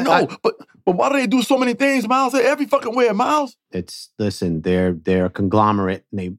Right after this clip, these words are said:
Speaker 2: probably will ru-, uh, rule the world at one day. So get it
Speaker 1: Fucking
Speaker 2: right. So I get the pressure you're
Speaker 1: Donaldson.
Speaker 2: under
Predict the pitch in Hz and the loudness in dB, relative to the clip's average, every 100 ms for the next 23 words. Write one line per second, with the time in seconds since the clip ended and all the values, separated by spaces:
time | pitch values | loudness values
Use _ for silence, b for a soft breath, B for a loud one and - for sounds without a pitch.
0 | _ 110 123 165 110 104 101 104 107 113 | _ -2 -2 -2 -2 -4 -4 -6 -8 -8
1 | 110 117 101 98 107 101 98 113 113 85 | -6 -6 -6 -4 -2 -2 0 0 0 -2
2 | 90 85 82 80 104 92 160 170 113 117 | -6 -6 -8 -6 -4 2 2 2 2 2
3 | 90 - _ - 165 190 190 202 131 - | 0 -8 _ 0 2 2 0 -2 -4 0
4 | 160 - 127 110 101 110 104 92 87 | 0 0 0 0 0 0 -2 -2 -4